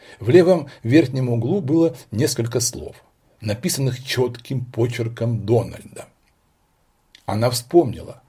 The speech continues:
что он всегда был аккуратен и методичен во всем, и, прочитав, невольно улыбнулась.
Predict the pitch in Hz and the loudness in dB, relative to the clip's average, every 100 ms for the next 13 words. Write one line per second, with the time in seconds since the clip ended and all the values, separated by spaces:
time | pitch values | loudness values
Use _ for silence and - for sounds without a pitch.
0 | _ - - 123 139 123 117 - 98 95 | _ -20 -4 0 2 2 0 -4 -6 0
1 | 135 143 110 147 - 131 139 120 135 131 | 0 2 0 -2 -2 -6 -2 2 2 2
2 | - - - _ _ - 196 208 247 247 | -2 -16 -20 _ _ 0 2 2 4 6
3 | 220 131 139 - 139 127 127 117 - 120 | 6 4 -4 -2 -2 -2 -2 -4 -2 -2
4 | 117 - 123 117 113 - - 135 113 104 | -4 -6 -4 -2 -2 -4 0 0 0 -6
5 | 90 110 156 135 135 135 123 - - 123 | -6 -2 -2 -2 -2 -4 -6 -10 -16 -20
6 | - | -20